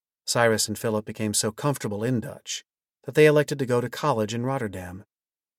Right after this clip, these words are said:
and they added other languages to their skill sets later in their schooling. But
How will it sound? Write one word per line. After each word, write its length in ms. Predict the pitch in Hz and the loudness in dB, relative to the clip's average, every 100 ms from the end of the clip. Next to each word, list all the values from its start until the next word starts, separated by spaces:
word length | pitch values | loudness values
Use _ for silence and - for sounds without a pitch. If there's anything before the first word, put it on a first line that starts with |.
| _ | _
and 120 | 139 | 4
they 140 | 135 135 | 6 6
added 260 | 135 127 | 6 4
other 260 | 165 170 165 | 4 6 8
languages 600 | 143 202 165 117 110 104 | 8 6 6 4 0 0
to 100 | 131 | -2
their 160 | 113 | 0
skill 300 | 104 - 180 | 0 2 2
sets 440 | 151 - 107 - - _ _ | 4 2 0 -2 -6 _ _
later 340 | 127 147 123 110 | 4 6 6 4
in 80 | 107 | 2
their 120 | 107 | 0
schooling. 540 | - 160 127 - 127 _ _ _ _ _ - | -2 -2 -4 -8 -18 _ _ _ _ _ 2
But 320 | 139 123 | 4 4